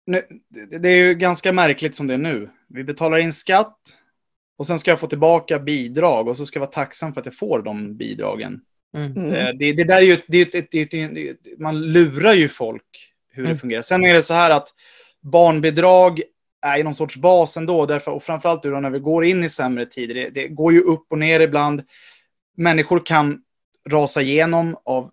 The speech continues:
Speaker 1: skäl som är helt legitima, och då, då finns ju fortfarande bidragen kvar som någon sorts minimistandard, för att återigen, barn ska inte behöva hamna i kläm på grund av föräldrarnas problem, vad det än är, legitima eller illegitima, så ska det finnas någon sorts bas i alla fall.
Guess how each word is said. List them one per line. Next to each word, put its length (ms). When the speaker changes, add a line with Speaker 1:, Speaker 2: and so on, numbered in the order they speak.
Speaker 1:
skäl 380
som 140
är 40
helt 200
legitima, 640
och 100
då, 320
då 220
finns 240
ju 60
fortfarande 340
bidragen 500
kvar 280
som 140
någon 120
sorts 260
minimistandard, 960
för 100
att 120
återigen, 640
barn 240
ska 140
inte 160
behöva 180
hamna 260
i 40
kläm 440
på 60
grund 200
av 80
föräldrarnas 800
problem, 540
vad 300
det 100
än 160
är, 260
legitima 640
eller 220
illegitima, 600
så 100
ska 140
det 60
finnas 200
någon 240
sorts 220
bas 360
i 40
alla 80
fall. 200